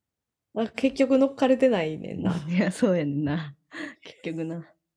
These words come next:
Speaker 1: 結局乗っかれてない。
Speaker 2: うん。
Speaker 1: もうだって、一回、ちょうど、ちょうどだからその過渡期よ。みんなが、
Speaker 2: うんうん。
Speaker 1: その、大-、大学二年生ぐらいの時かな？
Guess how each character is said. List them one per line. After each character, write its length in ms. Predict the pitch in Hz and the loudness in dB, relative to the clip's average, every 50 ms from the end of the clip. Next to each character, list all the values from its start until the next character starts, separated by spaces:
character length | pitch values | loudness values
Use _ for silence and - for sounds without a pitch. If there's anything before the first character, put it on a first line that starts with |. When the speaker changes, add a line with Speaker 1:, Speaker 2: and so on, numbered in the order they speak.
| _ _ _ | _ _ _
Speaker 1:
結 240 | - - 208 196 - | -6 -6 -6 -6 -6
局 260 | - - 226 196 214 | 0 2 2 4 4
乗 100 | 214 214 | 2 2
っ 60 | 208 214 | 0 0
か 140 | - 220 | 0 0
れ 80 | 208 202 | 0 2
て 100 | 190 208 | 2 0
な 160 | 190 170 - | 0 0 -2
い。 100 | - - _ _ _ _ | -6 -10 _ _ _ _
Speaker 2:
う 60 | 190 | 0
ん。 440 | 208 214 202 196 190 180 175 170 160 | 2 2 4 4 2 2 0 -2 -4
Speaker 1:
も 100 | 165 190 196 | -2 0 0
う 20 | |
だ 80 | 208 202 | 0 0
っ 40 | |
て、 360 | - - - - 214 185 185 - - - - - - - _ - | 0 -4 -2 0 0 0 0 -6 -16 -20 -20 -20 -20 -20 _ -2
一 180 | 285 311 - | -2 -2 2
回、 420 | - 330 311 302 302 285 254 254 - _ _ _ _ _ _ | 2 4 4 4 2 0 -4 -6 -10 _ _ _ _ _ _
ち 100 | - 262 | 4 4
ょ 80 | 294 311 | 6 6
う 140 | 277 214 | 6 4
ど、 100 | 185 - - - _ _ | 4 0 -8 -16 _ _
ち 80 | - 320 | 2 4
ょ 40 | |
う 20 | 349 | 4
ど 60 | 294 220 | 6 4
だ 100 | 214 202 | 4 2
か 100 | - 175 | 2 -2
ら 40 | 180 | 0
そ 100 | 196 185 | 0 0
の 80 | 185 | -2
過 140 | 185 - 190 | 0 -4 0
渡 160 | 185 185 185 | 0 0 0
期 140 | - - 180 | 2 0 -2
よ。 160 | 151 - - - _ _ _ | -4 -4 -6 -12 _ _ _
み 140 | - 214 226 | 2 4 6
ん 80 | 240 233 | 6 6
な 180 | 214 185 170 | 4 4 2
が、 340 | 165 175 175 165 160 170 - - - _ _ | 0 0 0 0 -2 -6 -8 -14 -20 _ _
Speaker 2:
う 80 | 208 208 | -2 -2
ん 180 | 180 160 - | -2 -2 -2
う 140 | 160 180 175 | -2 -2 -2
ん。 40 | 151 175 | -2 -4
Speaker 1:
そ 120 | 175 180 | -4 -4
の、 380 | 175 170 170 170 - - - - _ _ - _ - - _ _ _ _ - - _ | -2 -2 -2 -2 -4 -8 -10 -16 _ _ -20 _ -20 -20 _ _ _ _ -20 -4 _
大-、 320 | - 226 233 226 - - | 2 4 4 4 0 2
大 200 | 226 240 240 240 | 2 4 4 6
学 240 | 240 247 247 - 240 | 4 4 2 2 0
二 240 | 214 202 196 202 208 | 2 4 4 4 6
年 180 | 214 233 254 | 6 6 6
生 120 | 233 262 269 | 6 4 4
ぐ 80 | 330 | 4
ら 60 | 370 302 | 2 2
い 40 | |
の 100 | 214 196 | 2 0
時 60 | 190 - | -2 -2
か 60 | 175 | -4
な？ 140 | 202 247 269 | -4 -4 -6